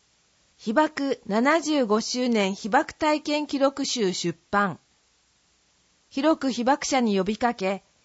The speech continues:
被爆体験を語ってこなかった被爆者の証言をまとめて発行します。期日、出版、八月。問い合わせ、一般財団法人、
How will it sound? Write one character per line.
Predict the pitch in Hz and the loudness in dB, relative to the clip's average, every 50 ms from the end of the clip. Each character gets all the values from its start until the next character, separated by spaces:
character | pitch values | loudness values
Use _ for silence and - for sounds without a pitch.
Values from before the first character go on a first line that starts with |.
| _ _ _ _ | _ _ _ _
被 | - 240 | -8 0
爆 | 220 285 311 311 - - | 2 2 2 2 0 -2
体 | - 320 311 330 339 - | 0 2 2 2 2 0
験 | 285 262 254 226 | 0 0 2 2
を | 214 190 | 2 2
語 | 185 - 208 175 - 226 | 0 0 -4 -4 -2 -2
っ | 240 240 | -2 0
て | - 233 226 | -2 -2 -2
こ | - 226 | 0 0
な | 220 233 240 | 0 0 -2
か | 240 - 214 | -2 -2 -4
っ | 202 - | -4 -4
た | - 175 190 | -4 -6 -4
被 | - - | -4 -4
爆 | 196 196 220 240 - | -2 -2 -2 -2 -2
者 | - 247 220 | -2 -2 0
の | 214 190 196 | 0 -2 -2
証 | - - 208 202 202 | -2 -2 -2 0 0
言 | 196 202 196 190 180 | 0 0 0 0 2
を | 175 175 175 175 - _ _ _ | 2 2 2 0 -4 _ _ _
ま | - 180 202 | -4 -2 0
と | - 262 269 | 2 2 2
め | 302 311 | 2 2
て | 311 311 311 | 0 0 0
発 | 302 302 254 - _ | 0 0 -2 -4 _
行 | - 247 247 240 | 0 2 2 2
し | 240 - 233 | 2 0 0
ま | 214 196 196 208 | 0 0 0 -2
す。 | - - - _ _ _ _ _ _ _ _ _ _ _ _ _ _ _ _ _ _ _ _ _ _ _ - | -6 -12 -20 _ _ _ _ _ _ _ _ _ _ _ _ _ _ _ _ _ _ _ _ _ _ _ -4
期 | - 320 294 | -2 -2 0
日、 | 277 302 233 - - 175 175 160 - - _ _ _ _ _ _ _ _ _ _ | 0 -2 -2 -4 -4 -4 -4 -4 -4 -8 _ _ _ _ _ _ _ _ _ _
出 | - - - 233 240 - _ _ | -10 -4 -2 -2 -4 -4 _ _
版、 | 247 254 262 262 240 - - _ _ _ _ _ _ _ | 0 2 2 2 -2 -6 -12 _ _ _ _ _ _ _
八 | _ - 226 233 - 262 277 254 | _ -8 -6 -6 -4 -4 -2 0
月。 | 269 269 262 - 233 226 220 - - _ _ _ _ _ _ _ _ _ _ _ _ _ | 0 -2 -2 -4 -4 -2 -2 -4 -6 _ _ _ _ _ _ _ _ _ _ _ _ _
問 | - - 262 294 302 | 0 2 2 4 4
い | 294 | 6
合 | 294 285 | 6 6
わ | 269 269 269 | 6 4 4
せ、 | - - 269 240 226 - - _ _ _ _ _ _ _ _ _ _ | 0 -2 -2 -2 -2 -2 -6 _ _ _ _ _ _ _ _ _ _
一 | - 226 220 - _ | -10 -10 -10 -4 _
般 | 302 330 349 349 | 2 2 2 2
財 | 339 349 330 339 330 | 2 2 2 2 2
団 | 320 311 330 320 294 | 2 2 2 0 0
法 | 240 330 294 269 240 | 2 4 4 4 4
人、 | 208 202 170 156 135 - - | 4 2 -2 -4 -6 -8 -14